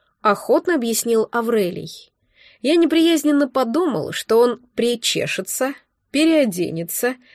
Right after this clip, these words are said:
и станет настоящим щеголем, который, не имея за собой неприятного багажа, обязательно понравится Глории.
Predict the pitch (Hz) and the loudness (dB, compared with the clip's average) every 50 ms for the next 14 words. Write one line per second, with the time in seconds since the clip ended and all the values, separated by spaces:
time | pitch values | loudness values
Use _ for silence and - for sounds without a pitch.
0 | - - - - _ - - 185 - - 240 262 285 285 269 294 285 - - 311 | -20 -20 -20 -16 _ -4 -4 -2 -2 0 0 2 2 0 0 0 -2 0 0 0
1 | 320 294 - 339 339 330 - - - - 320 226 170 180 - - - - - - | 2 2 2 0 0 0 -2 -2 0 0 0 0 0 -2 -4 -6 -8 -10 -14 -6
2 | - - 196 190 233 233 226 226 233 247 254 269 294 285 247 226 220 - 254 240 | -2 0 0 4 4 4 4 4 2 0 0 2 2 2 2 0 0 0 0 0
3 | 233 262 247 233 220 - 220 226 214 214 - 202 202 196 190 175 196 175 196 190 | 0 0 0 0 0 0 2 2 2 0 0 0 -2 0 0 0 0 0 0 0
4 | 180 165 165 180 208 233 262 214 185 185 - - 196 202 214 - 247 254 254 262 | 0 0 -2 -4 -2 -2 -4 -4 -2 -4 -4 -4 -4 -4 -4 -2 -2 -2 0 0
5 | 269 269 269 - - 330 277 285 330 330 277 208 175 151 151 143 - | 0 -2 -2 -2 -2 -2 0 2 2 2 2 2 0 -2 -6 -10 -14